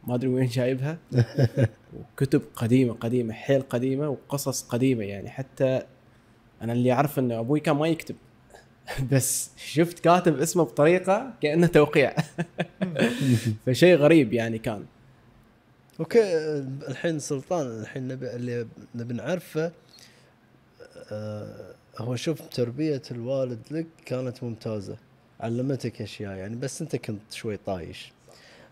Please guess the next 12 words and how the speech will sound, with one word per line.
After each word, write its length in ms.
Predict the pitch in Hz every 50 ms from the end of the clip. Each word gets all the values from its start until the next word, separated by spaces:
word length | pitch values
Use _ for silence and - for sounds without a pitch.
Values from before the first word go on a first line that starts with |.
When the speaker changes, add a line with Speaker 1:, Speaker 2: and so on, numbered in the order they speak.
| _ -
Speaker 2:
بس 460 | 120 120 117 113 - - - - - - _ _ _ _ _ _ _ _ -
شو 180 | - - 170
اللي 180 | 185 208 196 175
خرب 480 | - - 160 165 165 139 120 104 107 110
ال-، 260 | 104 101 107 - -
ال-، 220 | 113 107 107 110 -
ال-، 640 | 113 113 110 107 104 104 101 98 98 98 101 104 104 - _ _ _ _ _ _ -
السلوك، 640 | 110 - - - 131 135 156 165 156 131 - - - - - - -
خلينا 180 | - 123 120 120
نقول، 180 | 135 135 120
أو 160 | 113 113 117
البارادايم 640 | 117 107 - 123 113 113 113 110 123 113 101 87 90